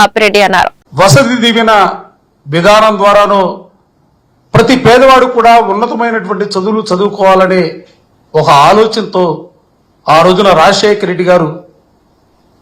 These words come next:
Speaker 2: ఫీజు రీయింబర్స్‌మెంట్ విధానాన్ని తీసుకుంటే, ఇవాళ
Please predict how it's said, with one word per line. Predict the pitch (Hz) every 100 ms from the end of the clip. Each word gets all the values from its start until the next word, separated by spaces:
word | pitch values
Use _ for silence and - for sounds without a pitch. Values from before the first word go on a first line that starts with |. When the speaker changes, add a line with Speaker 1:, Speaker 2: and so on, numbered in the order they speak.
| _
Speaker 2:
ఫీజు | 208 233 202
రీయింబర్స్‌మెంట్ | 214 208 180 147 175 165
విధానాన్ని | 170 190 185 156
తీసుకుంటే, | 160 143 160 139 160 151 135 - _ _ _ _ _ _ _ _ _ _ 151
ఇవాళ | 160 175